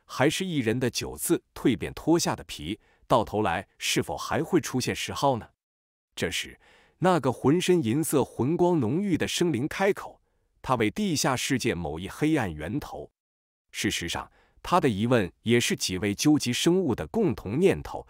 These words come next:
都曾探究过。”若是还有十号出现，是否算是终极体了？该不会还有十一号吧？浑身银色魂光闪耀的霸主问道。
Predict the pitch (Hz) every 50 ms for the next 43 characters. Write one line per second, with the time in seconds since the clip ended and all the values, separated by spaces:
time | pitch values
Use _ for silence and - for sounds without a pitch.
0 | _ _ _ - 131 135 131 120 110 - - - 73 78 - - - 87 69 67
1 | - - 98 87 82 - - - - _ _ _ _ _ _ _ _ _ _ _
2 | _ _ - 170 175 160 - - - - - 151 170 131 101 101 - - - 143
3 | - - 135 117 - - 143 156 - - 143 95 87 - - - _ - - -
4 | 220 180 - 120 110 - - 151 139 - - 110 - 196 208 226 202 - 151 185
5 | 151 - - 73 - - 85 - _ _ _ _ _ - 147 139 113 113 107 -
6 | 120 101 - - 98 92 - - - - - 117 135 165 151 - - 151 87 71
7 | - - - _ _ _ _ _ _ _ _ _ _ _ _ _ _ - - 117
8 | 127 143 143 - 147 139 135 120 107 107 127 143 - - 131 113 98 - 101 98
9 | 110 123 123 135 139 135 123 - - 73 78 87 127 131 110 98 - 82 - -
10 | 175 127 95 - - - 76 69 69 92 87 - - - - - -